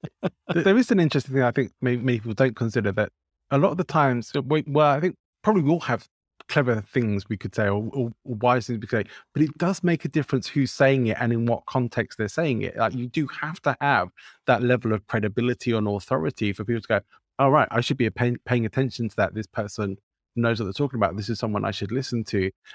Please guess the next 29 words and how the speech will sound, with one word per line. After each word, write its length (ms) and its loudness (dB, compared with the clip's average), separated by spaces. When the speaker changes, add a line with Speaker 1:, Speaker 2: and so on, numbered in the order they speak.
Speaker 2:
Because, 380 0
you 140 -2
know, 80 -2
you 160 -2
could 140 -4
say 320 2
something 800 0
deeply 540 -2
wise 640 0
a-, 120 0
and 380 -4
very 200 0
valuable 340 0
to 60 -16
people, 280 -2
but 220 -2
if 220 -6
you 100 -4
have 260 -2
no 320 0
track 340 -2
record, 360 2
no 100 0
credibility, 500 -4
nobody 240 0
knows 240 -4
who 80 -6
you 140 0
are, 300 2